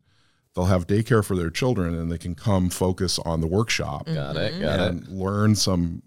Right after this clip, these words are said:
Speaker 1: uh, web development skills, 'cause
Speaker 3: Love
Speaker 1: that's
Speaker 3: it.
Speaker 1: where the money
Speaker 2: Yep.
Speaker 1: is. And then when they go back to their home, they can continue on the internet, and then they can
Speaker 3: Mm-hmm.
Speaker 1: come to the next Rails bridge and the next Rails bridge.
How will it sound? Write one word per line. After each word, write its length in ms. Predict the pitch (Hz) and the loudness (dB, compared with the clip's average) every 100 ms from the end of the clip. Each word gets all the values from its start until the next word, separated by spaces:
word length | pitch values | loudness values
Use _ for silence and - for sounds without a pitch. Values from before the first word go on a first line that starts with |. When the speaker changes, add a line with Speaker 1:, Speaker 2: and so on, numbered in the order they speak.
| - - | -20 -10
Speaker 1:
uh, 40 | |
web 300 | 90 98 101 | 2 4 4
development 480 | 92 87 98 98 78 | 2 2 2 0 -4
skills, 460 | - 80 78 98 - | -4 -2 -2 -4 -6
'cause 160 | - | -8
Speaker 3:
Love 100 | - | -4
Speaker 1:
that's 460 | 80 82 - - - | -2 0 0 -2 -8
Speaker 3:
it. 100 | - - _ - | -16 -20 _ -10
Speaker 1:
where 160 | 82 | -6
the 240 | 80 78 76 - | -4 -4 -6 -2
money 280 | 92 107 78 | 0 0 -4
Speaker 2:
Yep. 160 | 80 | -14
Speaker 1:
is. 140 | 104 - _ _ _ _ - | -16 -18 _ _ _ _ -4
And 160 | 110 | 2
then 120 | 117 117 | 4 4
when 120 | 113 | 4
they 80 | 107 | 2
go 120 | 101 | 2
back 380 | 98 95 98 - | 2 2 0 0
to 240 | 107 95 | 2 4
their 240 | 90 85 | 4 4
home, 560 | 82 120 117 90 85 113 | 4 4 4 4 2 0
they 140 | 101 82 | 0 -2
can 180 | 85 78 | -2 -2
continue 760 | 92 - 95 90 85 101 110 - | -2 2 4 4 2 -2 -4 0
on 140 | 87 | 2
the 140 | 82 | 4
internet, 460 | 82 80 80 82 - | 4 4 2 0 -4
and 100 | 98 90 | 2 4
then 100 | 90 | 4
they 80 | |
can 100 | 87 | 2
Speaker 3:
Mm-hmm. 80 | 87 | 0
Speaker 1:
come 160 | 107 87 | 2 2
to 60 | |
the 140 | 85 87 | 2 2
next 300 | 101 - - | 2 0 2
Rails 300 | 90 87 87 | 4 4 2
bridge 380 | - 80 82 - | -2 -4 -4 -4
and 100 | 73 | -2
the 80 | 80 | 0
next 320 | 85 - - | 0 -2 -2
Rails 280 | 78 80 78 | -2 -2 -6
bridge. 400 | 76 78 80 | -10 -10 -12